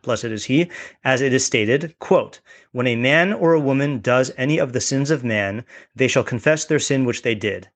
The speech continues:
end quote." This refers to a verbal vidui, and this vidui is a positive mitzvah, end quote from the Rambam. You'll notice that I didn't identify the pasuk cited by the Rambam as the source for this mitzvah. If you had to guess the context in which this pasuk appears, what would you say?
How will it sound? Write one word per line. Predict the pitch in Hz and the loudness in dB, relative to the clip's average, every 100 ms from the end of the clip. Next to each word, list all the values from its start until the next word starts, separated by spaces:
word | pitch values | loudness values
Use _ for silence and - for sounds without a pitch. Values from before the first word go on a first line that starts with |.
| _ - | _ -4
end | 123 - | -4 -4
quote." | 104 107 _ _ _ _ | -8 -8 _ _ _ _
This | 143 143 | -2 0
refers | 160 156 151 | 0 2 0
to | - 127 | -2 -4
a | 110 | -4
verbal | 90 139 139 135 | 0 0 2 0
vidui, | 113 110 120 165 190 - - _ | 0 0 0 0 -2 -12 -20 _
and | 127 | -4
this | 120 | -2
vidui | 139 214 180 175 | 2 4 4 2
is | 180 131 | 0 -2
a | 131 | 0
positive | 131 120 123 117 | 0 0 -2 -4
mitzvah, | 113 - 107 104 - _ _ - | -6 -6 -8 -8 -12 _ _ -2
end | 139 | -2
quote | 135 127 131 | 2 0 0
from | 123 | -4
the | 107 | -2
Rambam. | 98 95 95 104 _ _ _ _ _ _ - - | -4 -6 -12 -16 _ _ _ _ _ _ -12 0
You'll | 135 143 | 2 4
notice | 220 147 135 - - - - | 4 2 -4 -8 -14 -18 -14
that | 120 139 | -6 -2
I | 127 | -2
didn't | 113 208 - | -2 -4 -2
identify | 139 143 147 143 127 | 0 0 0 2 0
the | 107 | 0
pasuk | - 196 117 - | 0 0 -2 -2
cited | - 170 139 | 0 2 0
by | 117 | 0
the | 110 | -2
Rambam | 113 107 113 110 110 - - | -2 -2 -2 -4 -8 -16 -10
as | 123 | -6
the | 117 | -4
source | - 180 135 | 0 2 2
for | - | -4
this | 113 110 | -6 -2
mitzvah. | 160 - - 110 _ _ - - - _ - | -2 -4 -10 -14 _ _ -20 -20 -20 _ -2
If | 180 | 2
you | 254 | 4
had | 220 | 2
to | |
guess | 160 165 | 2 0
the | - | -2
context | - 170 147 107 - | -2 0 0 -4 -6
in | - 127 | -8 -6
which | 127 | -6
this | 143 - | -6 -4
pasuk | 135 131 127 | -4 -4 -6
appears, | 107 107 104 127 | -6 -4 -4 -6
what | 123 127 | 0 0
would | 131 151 | 2 0
you | |
say? | 156 208 - | 2 0 -2